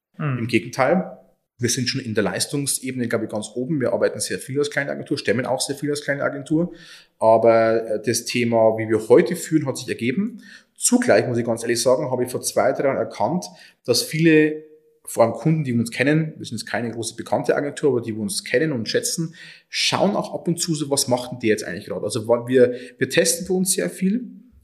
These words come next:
Speaker 2: Ähm, ja, wir haben jetzt eine Idee im Kopf, die ich gar nicht laut sagen darf, aber ich werde wahrscheinlich, ähm, ich kann's mal verraten, meinem Team,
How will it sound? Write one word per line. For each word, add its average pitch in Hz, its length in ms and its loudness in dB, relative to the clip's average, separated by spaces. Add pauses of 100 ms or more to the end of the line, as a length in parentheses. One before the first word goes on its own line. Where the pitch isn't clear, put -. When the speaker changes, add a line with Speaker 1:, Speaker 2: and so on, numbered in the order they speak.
(160)
Speaker 2:
Ähm, 113 600 -2
ja, - 180 -16
wir - 240 -16
haben 107 40 -14
jetzt - 220 -12
eine 117 180 0
Idee 117 240 -2
im 135 100 0
Kopf, 143 220 2
die - 60 -14
ich 117 80 -12
gar 123 80 -2
nicht 120 120 -4
laut 107 140 0
sagen 139 320 2
darf, 143 140 2
aber 113 260 4 (280)
ich 113 200 -10
werde 123 460 8
wahrscheinlich, 113 760 0
ähm, 107 460 -4
ich - 140 -16
kann's 117 180 -2
mal 113 160 2
verraten, 117 440 4 (720)
meinem 101 340 -2
Team, 160 560 4